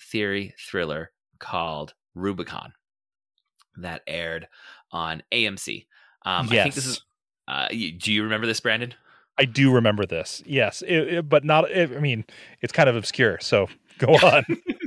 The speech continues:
Speaker 1: <laughs> I, this was, like, when A M C was doing their, like, everything is prestige television phase. Uh, and so I think there was a lot of budget thrown at the show, which is why it didn't get season two. <laughs> Um, but I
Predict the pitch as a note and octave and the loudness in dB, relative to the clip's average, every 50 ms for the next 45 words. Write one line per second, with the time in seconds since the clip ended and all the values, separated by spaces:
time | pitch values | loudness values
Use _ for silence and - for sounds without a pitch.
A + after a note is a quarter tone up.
0 | - - A#3 - _ - - - - - - - E3 F3 E3+ F3 F#3+ G3 G#3+ G#3+ | -12 -12 -16 -16 _ -18 -16 -14 -14 -14 -2 2 2 2 2 0 -2 -2 -2 -2
1 | - A#3 G#3 G3+ F#3 D3+ D#3 D#3 - - C#3+ D#3 D#3+ D3+ C#3 - - C#3+ C#3+ C#3 | -4 -6 -2 0 0 0 0 -2 -2 0 0 0 0 0 -2 -2 2 2 2 2
2 | B2 B2 A#2 A2+ A2+ G#2+ - - - A2 A2+ C3 C3 C3 B2+ B2+ B2 A#2+ A2 A#2 | 2 2 0 0 0 -2 -6 -12 -14 -8 -4 -2 0 2 2 0 0 -2 -2 -2
3 | G#2+ G#2 G#2 G2 F#2 - - - G#2+ G#2 G#2+ G2 G#2 G2+ F#2+ - - - F2 - | -2 0 0 -2 -4 -6 -4 -4 -4 -4 -4 -4 -6 -6 -6 -8 -6 -8 -8 -6
4 | - E2+ E2 D#2+ - - E2 E2 F#2 G2 G#2 G#2 A2 A2 - - - G#2 A2 C3 | -4 -4 -6 -6 -6 -6 -6 -6 -4 -4 -6 -6 -6 -10 -8 -6 -6 -4 -4 -6
5 | C#3 - _ _ _ _ _ _ _ _ _ - - - _ _ _ _ _ - | -8 -12 _ _ _ _ _ _ _ _ _ -20 -20 -20 _ _ _ _ _ -8
6 | - F#2 F2+ F2 E2+ E2+ - - - - - G#2 G2+ G2 G2 F#2 - - - G#2+ | -4 -2 -2 -2 -2 -2 -4 -6 -8 -6 -2 -2 -2 -2 -4 -6 -8 -2 -2 0
7 | F#2+ - - - D3+ D3+ - _ _ _ _ _ A2 A#2 G#2+ G2 G2 G2 - - | 0 -2 -4 -6 -8 -10 -10 _ _ _ _ _ -6 -6 -2 -2 -2 -4 -4 -8
8 | - F#2+ G2 G2 F#2+ F#2 F#2+ G2+ G2 F2+ F#2+ - - - _ _ - E2+ F#2 F#2 | -8 -8 -8 -8 -10 -10 -8 -4 -2 -2 -2 -2 -4 -8 _ _ -8 -4 -4 -2
9 | F2+ E2+ F2 E2 - - E2 E2+ F2 F2 F2+ G2 - _ - E2+ F2+ F#2 - - | -2 -2 -4 -8 -14 -16 -8 -6 -6 -4 -6 -8 -10 _ -10 -8 -8 -8 -8 -8
10 | F2 - - F#2+ G#2+ A#2+ - A#2 - G2+ F2+ F#2 F2+ E2+ E2+ E2 F#2 F2 - - | -8 -4 -4 -4 -4 -4 -8 -10 -12 -8 -6 -6 -6 -6 -8 -10 -12 -12 -12 -12
11 | F#2+ F2 E2+ D#2+ - F#2 G2 C#3 - _ - E5 D#5+ D5 - - - C#4 - _ | -14 -12 -12 -10 -8 -6 -6 -8 -8 _ -20 -20 -10 -8 -8 -6 -6 -10 -14 _
12 | _ - - _ _ _ _ _ - - - F3+ E3 D#3 C3+ - _ - G#2 G2 | _ -20 -20 _ _ _ _ _ -18 -16 -16 -14 -14 -14 -16 -16 _ -4 -2 -2
13 | F2+ F2+ F2+ F2+ _ _ _ _ _ - C#3 - - A#2 B2+ C#3+ D#3 D#3+ D#3 - | -2 -2 -4 -8 _ _ _ _ _ -4 -4 -2 -2 0 0 2 0 0 0 -4